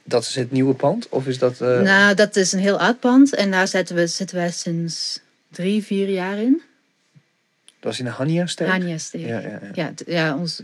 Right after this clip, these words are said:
Speaker 2: dat zit tussen de Ipe Brouwersteeg en de Hanniasteeg. En de tentoonstellingsruimte zit aan de Hanniasteegkant en wij zitten aan de Ipe Brouwersteeg.
Speaker 1: Ah ja, precies.
Speaker 2: Ja.
Speaker 1: Ja.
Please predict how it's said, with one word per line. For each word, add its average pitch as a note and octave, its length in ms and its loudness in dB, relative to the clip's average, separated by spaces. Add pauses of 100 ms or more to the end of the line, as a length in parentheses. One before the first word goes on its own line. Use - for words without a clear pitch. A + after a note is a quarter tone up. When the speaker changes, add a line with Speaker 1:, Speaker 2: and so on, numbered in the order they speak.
Speaker 2:
dat E3 140 -8
zit D#3+ 140 -10
tussen E3 220 -4
de E3+ 140 -2
Ipe E3+ 180 -8
Brouwersteeg F3 600 0
en E3+ 60 -4
de D#3 60 -4
Hanniasteeg. C#3+ 680 -8
En D#3+ 140 -2
de D3+ 240 0 (440)
tentoonstellingsruimte F#3+ 920 2
zit - 100 -8
aan E3+ 140 0
de E3 220 -2
Hanniasteegkant G3 1000 0
en E3 140 -2
wij E3 220 2
zitten D#3+ 280 -4
aan D#3+ 140 -2
de D3+ 140 -2
Ipe D3+ 180 -8
Brouwersteeg. C#3 640 -8 (120)
Speaker 1:
Ah - 140 0
ja, F#2+ 120 4
precies. - 540 -8
Speaker 2:
Ja. D#3 220 -8
Speaker 1:
Ja. G#2+ 120 -6